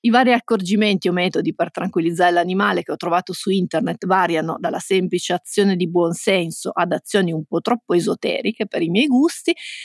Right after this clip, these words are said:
C'è per caso un approccio più scientifico al riguardo? Anche se immagino, per quanto si possa agire nell'educare un animale a non essere spaventato,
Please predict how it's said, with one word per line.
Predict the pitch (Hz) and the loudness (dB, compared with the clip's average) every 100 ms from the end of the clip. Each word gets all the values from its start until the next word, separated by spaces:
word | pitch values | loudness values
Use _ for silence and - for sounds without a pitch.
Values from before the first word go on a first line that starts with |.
| - _ | -20 _
C'è | - | -2
per | - 233 | 2 2
caso | 226 196 208 | 4 2 4
un | 202 | 2
approccio | 175 _ 202 202 185 160 | 0 _ -2 -2 -6 -4
più | 254 262 | 0 2
scientifico | - 190 190 170 160 165 180 - | 2 0 0 -2 0 0 2 0
al | - 160 | 0 0
riguardo? | - - 185 226 214 240 233 - - _ _ | -2 2 2 2 0 -2 -2 -14 -20 _ _
Anche | 240 226 | 0 2
se | 185 170 | 0 0
immagino, | 170 190 165 165 156 - | 2 2 2 -4 -4 -8
per | - | -12
quanto | - 180 180 180 165 - - | -2 0 2 -2 -2 -12 -20
si | - 196 | -10 -2
possa | 185 - | -2 0
agire | 180 175 208 190 | 0 4 4 4
nell'educare | 180 185 185 170 - 214 190 175 160 | 4 2 4 2 2 2 2 0 0
un | 180 170 | -2 -4
animale | 180 185 185 175 156 | -2 0 0 0 -4
a | - 202 | 0 2
non | 185 202 | 4 4
essere | 196 - 165 | 2 0 -4
spaventato, | - 190 220 294 - - - | -2 0 2 2 0 -2 -2